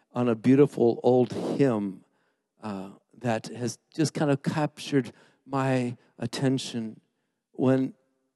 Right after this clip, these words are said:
in the six-, seventeenth century, it was written, "My song is love unknown, my Savior's love to me.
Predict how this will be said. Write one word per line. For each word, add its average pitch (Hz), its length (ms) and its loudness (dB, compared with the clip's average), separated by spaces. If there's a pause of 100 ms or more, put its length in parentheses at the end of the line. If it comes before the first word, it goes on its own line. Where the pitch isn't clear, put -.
(260)
in 135 100 4
the 127 80 4
six-, - 400 -2
seventeenth 147 500 2
century, 131 540 0
it 123 60 6
was 123 120 4
written, 135 220 2
"My 135 320 4
song 165 720 2
is 143 240 0
love 143 580 2
unknown, 131 840 -2 (680)
my 123 140 -2
Savior's 131 800 0
love 123 440 -6
to - 220 -14
me. 120 380 -4